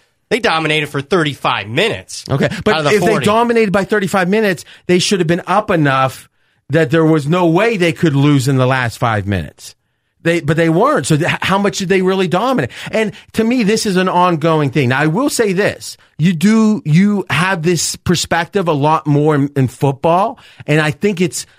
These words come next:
Speaker 2: more valid in football 'cause oftentimes teams go into prevent defense, and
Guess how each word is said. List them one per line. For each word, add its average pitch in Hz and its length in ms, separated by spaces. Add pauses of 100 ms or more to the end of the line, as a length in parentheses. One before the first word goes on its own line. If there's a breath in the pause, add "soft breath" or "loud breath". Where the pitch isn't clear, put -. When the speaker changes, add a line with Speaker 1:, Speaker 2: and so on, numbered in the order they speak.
(100)
Speaker 2:
more 160 180
valid 156 460
in 196 140
football 226 680 (200 loud breath)
'cause 165 180
oftentimes 175 800
teams 170 320
go 165 220
into 135 120
prevent 120 460
defense, 196 760 (360 loud breath)
and 135 500